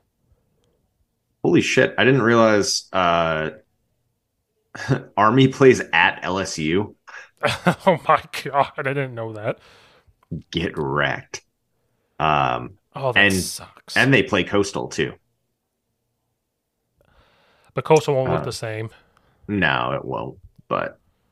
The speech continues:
Speaker 1: and they play, nope, never mind. Sorry, I had a different thought. Um, I don't know. I think Army and Navy are both gonna be in weird places,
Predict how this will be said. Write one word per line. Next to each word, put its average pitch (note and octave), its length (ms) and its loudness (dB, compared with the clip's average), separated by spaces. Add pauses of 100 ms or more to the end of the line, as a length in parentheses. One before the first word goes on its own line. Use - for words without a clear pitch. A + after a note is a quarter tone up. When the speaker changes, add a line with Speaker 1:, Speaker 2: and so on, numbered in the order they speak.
(140)
Speaker 1:
and A2 380 2
they A2+ 280 4 (300)
play, F#2+ 1500 2 (2250)
nope, E2+ 220 -4
never D#2 160 0
mind. D2+ 240 -4
Sorry, D2 260 -2 (140)
I - 60 -8
had D#2 120 -4
a D2 60 -6
different D#2 300 -8
thought. D#2 320 -4 (480)
Um, F#2 540 2 (1500)
I A#2+ 100 0
don't A2+ 100 2
know. G2 160 0
I B2 120 0
think C#3+ 200 -2
Army A#2+ 300 2
and G2+ 80 -4
Navy F2+ 200 -4
are F2 100 0
both E2+ 240 -4
gonna F2 140 -2
be D#2+ 640 0
in E2+ 220 -6
weird D#2+ 300 -4
places, D#2 640 -8